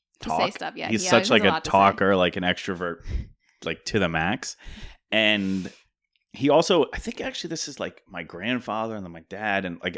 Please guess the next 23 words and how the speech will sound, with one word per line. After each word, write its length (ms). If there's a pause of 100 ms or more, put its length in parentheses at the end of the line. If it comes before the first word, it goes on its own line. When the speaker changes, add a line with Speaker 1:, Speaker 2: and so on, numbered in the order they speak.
Speaker 2:
I 120
actually, 380 (220)
I 60
think 200
I 40
have 200
it 140
too. 260 (280)
Like, 140
my 120
jaw 300
clicks, 640 (760)
but 100
when 140
my 120
dad 420
eats, 320
his 240
jaw 280
clicks, 640 (220)
and 100
it, 140
like, 340